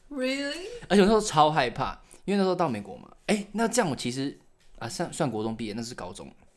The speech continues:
Speaker 2: 然后我那时候就下载下来，然后想，哦，来看看美国人到底长什么样子。<laughs> 就是美-，
Speaker 1: 嗯。
Speaker 2: 在美国用他们的 gay 的交友软体，
Speaker 1: 嗯。
Speaker 2: 然后一打开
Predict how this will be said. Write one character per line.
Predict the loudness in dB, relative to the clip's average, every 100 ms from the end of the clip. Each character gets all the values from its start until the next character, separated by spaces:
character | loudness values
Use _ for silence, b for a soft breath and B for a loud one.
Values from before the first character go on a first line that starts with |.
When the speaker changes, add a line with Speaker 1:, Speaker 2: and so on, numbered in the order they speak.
| -20 -18 -18 -20 -20 -20 -6
Speaker 2:
然 | -2
后 | -2
我 | -2
那 |
时 | -2
候 | -2
就 |
下 | -2 -4 -8
载 | -12 -18
下 | -14 -14
来， | -14 -20 B B B
然 | -12
后 |
想， | -12 -10
哦， | -12 -10 -12 b b b b
来 | -10
看 | -4
看 | -4
美 | -4
国 | -6
人 | -12 -14 -16 -12
到 | -12
底 |
长 | -10 -14
什 |
么 | -14
样 | -16
子。 | -6 -4 -4 -8 -16
<laughs> | -14
就 | -2
是 | 0 0
美-， | -2 -4
Speaker 1:
嗯。 |
Speaker 2:
在 | -2 -4
美 | -2
国 | -4
用 | -6 -6
他 | -6
们 | -6
的 | -6 -12 -16 -10
gay | -8
的 | -8
交 | -12
友 | -14
软 | -16
体， | -20 -20 _
Speaker 1:
嗯。 | -8
Speaker 2:
然 | -2
后 |
一 | 0
打 | 0
开 | -2 -6